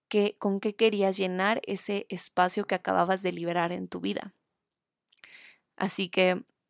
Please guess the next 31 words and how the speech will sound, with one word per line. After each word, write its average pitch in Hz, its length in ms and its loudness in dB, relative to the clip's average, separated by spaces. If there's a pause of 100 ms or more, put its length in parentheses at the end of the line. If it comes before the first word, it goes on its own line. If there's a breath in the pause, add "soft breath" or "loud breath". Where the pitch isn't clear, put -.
(280)
o - 240 0
aquí 170 260 -10
tienes 214 320 0
otro 233 180 4
ejercicio, 262 640 0 (280)
preguntarte, 175 880 0 (1700)
¿con 208 240 4
qué 240 200 -2
cosas 240 680 0 (720)
quiero 208 280 2
llenar 180 640 -2 (100)
ese 190 200 0
espacio 185 800 0 (100)
que 185 140 -4
estoy 185 480 2
liberando 175 760 -2
o - 80 -4
que - 80 -6
estoy 196 180 0
por 196 140 -2
liberar? 214 340 6
Que 196 80 -4
es 196 80 -4
como 196 160 -2
el 180 100 2
ejercicio. 190 540 -2
<laughs> 208 220 0 (280 loud breath)
De 233 80 -2
hecho, 233 160 2
te 196 100 -4
invito 196 540 2